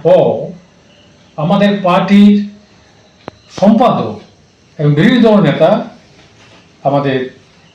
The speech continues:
কমরেড জিতেন চৌধুরী ওই জনসভা যাওয়ার ক্ষেত-, পথে উনি নেতৃত্ব রাস্তা আটক করার একটা অপ্রয়াস তারা সেখানে বিজেপিরা তৈরি করছিল।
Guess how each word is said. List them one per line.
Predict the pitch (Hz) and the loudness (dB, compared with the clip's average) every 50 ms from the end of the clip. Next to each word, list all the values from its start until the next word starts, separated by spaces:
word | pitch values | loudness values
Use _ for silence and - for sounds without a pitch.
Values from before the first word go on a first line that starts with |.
| _ _ _ _ - - - - | _ _ _ _ -20 -14 -8 -6
কমরেড | 160 143 143 143 143 | -2 -2 -2 -2 -2
জিতেন | 135 147 147 214 254 247 - | -2 -2 0 0 0 0 0
চৌধুরী | - 190 170 156 139 131 127 131 160 214 240 - - - - _ _ _ _ _ _ _ _ _ | 0 0 0 0 0 -2 -2 -4 -4 -4 -6 -8 -12 -18 -20 _ _ _ _ _ _ _ _ _
ওই | - 208 262 226 | -2 -2 0 2
জনসভা | 208 202 202 190 - - 175 175 170 | 4 4 4 4 2 0 0 0 0
যাওয়ার | 165 147 139 131 139 143 139 | 0 0 0 0 0 0 -2
ক্ষেত-, | - - 175 175 - - - - - _ _ - - | -2 -2 -2 -4 -4 -8 -14 -20 -20 _ _ -10 -6
পথে | 151 156 156 180 156 - - - - - - - - _ _ _ _ - | -4 -4 -2 -2 -2 -2 -4 -6 -10 -16 -20 -20 -20 _ _ _ _ -6
উনি | 165 160 165 160 | -4 -2 0 0
নেতৃত্ব | 160 160 156 - - - 185 170 170 151 202 240 240 240 - - - 143 - - - | 0 0 0 -2 -4 -6 -8 -6 -4 -2 0 0 -2 -2 -4 -10 -12 -14 -14 -12 -8
রাস্তা | 165 156 156 170 170 - - 240 247 | -4 -2 -2 -2 -2 -4 -4 -4 -4
আটক | 214 - 147 143 143 170 165 - - | -4 -4 -4 -4 -2 -4 -4 -4 -2
করার | 170 190 185 170 165 | -2 0 0 0 -2
একটা | - - 190 | -2 -4 -4
অপ্রয়াস | 175 156 147 143 - 160 175 202 202 - | -4 -4 -4 -4 -2 -2 0 0 0 -2
তারা | 156 165 170 175 175 - - - _ _ - - - - - | -2 -2 -4 -4 -6 -12 -20 -20 _ _ -20 -20 -20 -20 -14
সেখানে | - - 147 156 156 160 | -8 -6 -2 -2 -2 0
বিজেপিরা | 147 151 143 151 151 139 139 151 156 - | 0 -2 -2 -2 -2 -2 -2 -2 -2 0
তৈরি | 175 170 156 147 - | 0 0 0 0 -2
করছিল। | 120 - - - 113 | -4 -8 -10 -12 -14